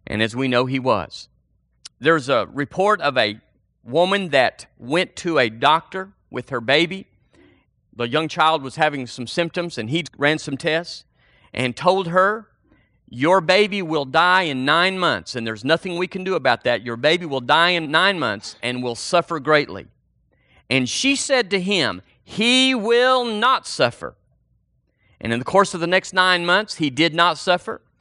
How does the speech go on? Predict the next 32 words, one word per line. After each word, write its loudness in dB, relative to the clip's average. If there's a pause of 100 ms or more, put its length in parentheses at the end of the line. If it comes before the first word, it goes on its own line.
(260)
but 2
almost 2
to -6
the -6
day, 0 (580)
nine 0
months, -4 (320)
he -6
died. -2 (1000)
And 0
you 2
would 0
look 2
at -10
that 6
and -6
say, 2
"Well, 0
God, 2
if -4
you -2
are 4
a 2
miracle-working 0
God, 2
if -8
you -8
could -8
take 0
away 2
the -4
suffering, -2